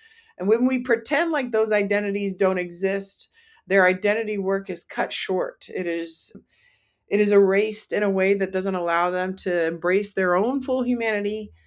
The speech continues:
And then they can't source that as a, they can't use that as a source for learning for themselves.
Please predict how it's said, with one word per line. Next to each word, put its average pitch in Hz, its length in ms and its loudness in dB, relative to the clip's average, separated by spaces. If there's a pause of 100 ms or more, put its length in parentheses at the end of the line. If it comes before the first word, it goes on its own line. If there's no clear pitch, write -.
And 220 160 -6
then 247 120 0
they 285 120 -2
can't 320 360 -6
source - 580 0
that - 320 -4 (120)
as 175 720 2
a, 175 540 -2
they 208 120 2
can't 226 260 -2
use 254 300 0
that 196 180 2
as 175 160 -2
a 170 80 -4
source 196 320 -4
for 190 200 -4
learning 185 300 -2
for 165 140 -8
themselves. 156 720 -10